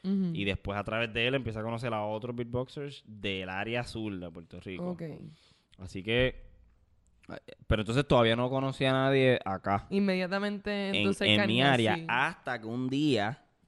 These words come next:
Speaker 2: un día un amigo mío de la superior me taguea en una foto en Facebook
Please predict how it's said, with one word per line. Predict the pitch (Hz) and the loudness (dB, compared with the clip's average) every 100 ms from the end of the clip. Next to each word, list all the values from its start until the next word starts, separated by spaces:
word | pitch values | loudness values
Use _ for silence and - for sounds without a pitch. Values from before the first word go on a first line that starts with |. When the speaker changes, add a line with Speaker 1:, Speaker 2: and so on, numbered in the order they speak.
| _ - | _ -18
Speaker 2:
un | 101 107 | -12 -8
día | 120 147 | -6 -4
un | 123 | -4
amigo | 107 107 117 120 | -4 -6 -4 -4
mío | 127 139 131 | -2 -2 -4
de | |
la | 131 123 | -6 -10
superior | 135 131 135 147 | -12 -8 -6 -4
me | 151 131 110 | -4 -4 -4
taguea | 95 92 95 117 135 139 - _ | -6 -6 -4 -2 -2 -2 -6 _
en | 107 107 | -10 -8
una | 101 101 113 | -8 -8 -10
foto | - 120 123 | -6 -6 -4
en | 131 | -8
Facebook | 127 147 156 160 147 143 | -6 -2 -2 0 -2 -2